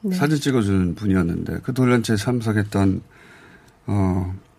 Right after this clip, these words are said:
Speaker 2: 아이들과 부모와 그 부모가 돌아가서, 이런 식으로 끊임없이 이어지고 있어요. 근데 그 출발이 전부 다, 어, 거짓말한
Speaker 1: 학원
Speaker 2: 학원
Speaker 1: 강사
Speaker 2: 강사였고,
Speaker 1: 분이죠.
Speaker 2: 그분이 첫날 사실대로 얘기했다면 이분들은 막을 수 있었던 분들인데.
Speaker 1: 맞습니다.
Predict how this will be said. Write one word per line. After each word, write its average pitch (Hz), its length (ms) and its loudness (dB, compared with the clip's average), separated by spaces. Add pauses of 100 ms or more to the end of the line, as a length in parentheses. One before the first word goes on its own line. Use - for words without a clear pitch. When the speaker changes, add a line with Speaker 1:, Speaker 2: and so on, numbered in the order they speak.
Speaker 2:
아이들과 101 600 4
부모와 95 840 2
그 - 80 -10
부모가 110 340 2
돌아가서, 95 520 0 (380)
이런 170 200 6
식으로 156 540 2 (160)
끊임없이 185 400 2
이어지고 139 300 4
있어요. 135 260 2
근데 147 220 4
그 156 140 0
출발이 185 380 2
전부 147 220 4
다, 143 300 2 (1080)
어, 107 580 2 (280)
거짓말한 120 1080 4 (380)
Speaker 1:
학원 208 280 0
Speaker 2:
학원 160 240 4
Speaker 1:
강사 113 320 4
Speaker 2:
강사였고, 110 380 0
Speaker 1:
분이죠. 147 220 0
Speaker 2:
그분이 147 460 6 (340)
첫날 131 1200 4
사실대로 156 500 0
얘기했다면 107 480 2
이분들은 131 480 4
막을 98 180 4
수 143 140 0
있었던 107 340 -2
분들인데. 90 360 -2
Speaker 1:
맞습니다. 98 560 0